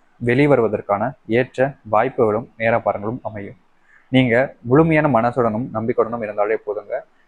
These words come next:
இவர்களுடைய வாழ்க்கையில இனி வரக்கூடிய காலங்கள்ல பெருசளவுல பிரச்சனைகள் இல்லாமல் சந்தோஷமா, மகிழ்ச்சியா வாழ முடியும்.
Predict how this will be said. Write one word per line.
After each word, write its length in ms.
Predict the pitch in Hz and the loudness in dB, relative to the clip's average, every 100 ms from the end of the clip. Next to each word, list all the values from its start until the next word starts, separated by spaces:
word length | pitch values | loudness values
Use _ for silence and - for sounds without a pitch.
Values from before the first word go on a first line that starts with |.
| - | 0
இவர்களுடைய 440 | 123 127 123 110 101 | 2 4 4 4 4
வாழ்க்கையில 320 | 107 120 135 | 2 0 -4
இனி 200 | 127 107 | -4 -2
வரக்கூடிய 400 | 104 110 117 104 | -2 -2 -4 -2
காலங்கள்ல 380 | 104 104 101 117 143 | 0 -2 -4 -8 -6
பெருசளவுல 420 | 127 131 135 131 123 | 0 0 2 2 2
பிரச்சனைகள் 460 | - - 123 110 | -2 -10 -8 -8
இல்லாமல் 320 | 104 98 104 143 _ _ _ | -8 -10 -10 -12 _ _ _
சந்தோஷமா, 540 | - 147 175 202 120 107 127 | -4 0 2 0 0 0 0
மகிழ்ச்சியா 360 | 107 107 - 104 | -4 -4 -2 0
வாழ 160 | 98 | 0
முடியும். 280 | 98 98 - | -2 -10 -16